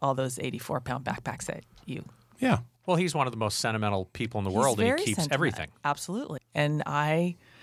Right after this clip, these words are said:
Speaker 1: I am not. And therein lies, the, which is one of my most favorite times of the year. I think it's, like, three times a year. I call it Big Trash Night. And it's, you take all of your C R A P out of your house that you wanna get rid of, and it's an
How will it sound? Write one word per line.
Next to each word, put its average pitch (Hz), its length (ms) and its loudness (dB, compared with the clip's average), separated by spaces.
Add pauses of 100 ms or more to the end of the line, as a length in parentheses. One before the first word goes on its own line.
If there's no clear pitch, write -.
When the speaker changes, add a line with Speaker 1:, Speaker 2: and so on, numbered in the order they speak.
(120)
Speaker 1:
I 147 200 2
am 147 180 2
not. 151 400 0 (460)
And 151 340 2 (300)
therein 156 360 4
lies, 139 220 0
the, - 160 -4
which 165 180 2
is 139 280 -2
one 165 240 0
of 151 80 2
my 147 340 2 (220)
most 160 440 2
favorite 165 440 4
times 165 260 0
of 160 80 -4
the 156 80 -2
year. 175 140 2
I 147 40 0
think 151 180 -4
it's, 151 120 -4
like, 143 120 -4
three 151 160 -4
times 147 280 -4
a 156 60 -2
year. 151 180 2
I 135 60 -2
call 131 200 -2
it 127 140 -6
Big 160 160 -2
Trash 151 260 2
Night. 127 280 0 (480)
And 131 440 0 (320)
it's, - 240 -4
you 139 80 -4
take 151 320 0
all 151 200 4
of 165 100 0
your 160 220 2
C 165 240 2
R 160 100 6
A 160 100 2
P 143 360 2
out 139 160 4
of 170 60 2
your 175 100 2
house 151 400 6
that - 160 -2
you 147 100 -4
wanna 151 180 4
get 160 200 4
rid 185 160 6
of, 139 120 6
and 139 80 0
it's 135 140 -4
an 151 80 -2